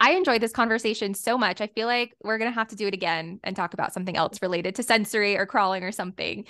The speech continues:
Um, but could you just leave us with, for anybody who wants to learn more from you, can you tell them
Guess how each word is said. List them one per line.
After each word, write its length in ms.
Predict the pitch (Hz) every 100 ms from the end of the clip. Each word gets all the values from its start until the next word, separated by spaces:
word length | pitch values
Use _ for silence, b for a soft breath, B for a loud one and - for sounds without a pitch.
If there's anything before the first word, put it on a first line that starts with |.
| B B
Um, 380 | - 220 208 202 -
but 220 | 226 -
could 180 | 339 226
you 240 | 262 302
just 220 | 359 370
leave 220 | 262 254
us 200 | 233 247
with, 380 | 214 208 196 196
for 180 | 226 214
anybody 360 | 254 330 370 320
who 300 | 294 254 233
wants 440 | 208 208 208 - -
to 100 | 202
learn 220 | 190 202
more 200 | 285 311
from 180 | 311 294
you, 260 | 285 277
can 140 | 277 240
you 100 | 233
tell 180 | 220
them 240 | 226 214